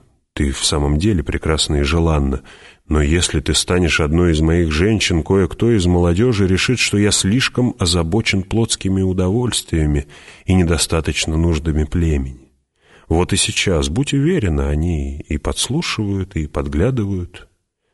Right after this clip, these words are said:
«Он умеет взвешивать свои решения и думать об их последствиях», подумала она. «Среди моих молодых кое-кто вступил в тот возраст, когда дух буен», сказал Стилгар.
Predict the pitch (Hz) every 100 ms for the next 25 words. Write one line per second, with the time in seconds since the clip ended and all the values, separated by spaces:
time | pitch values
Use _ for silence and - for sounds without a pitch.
0 | _ _ _ _ _ _ _ _ _ 85
1 | 92 135 160 113 104 101 92 92 101 95
2 | - 85 - - 80 78 80 - 107 127
3 | 127 131 104 95 98 107 - 98 98 -
4 | 113 - 120 80 - - 69 - - _
5 | _ - 76 73 69 69 71 71 67 _
6 | _ _ _ _ _ _ _ _ _ _
7 | _ _ _ _ _ _ _ _ _ _
8 | _ _ _ - 80 82 82 147 139 120
9 | 143 - 101 98 87 120 120 - 113 113
10 | - - 104 104 - 92 78 107 - 90
11 | 76 82 95 107 87 82 - - 80 87
12 | 90 98 95 82 87 113 104 69 64 _
13 | _ _ - - 73 71 67 - 80 69
14 | 67 -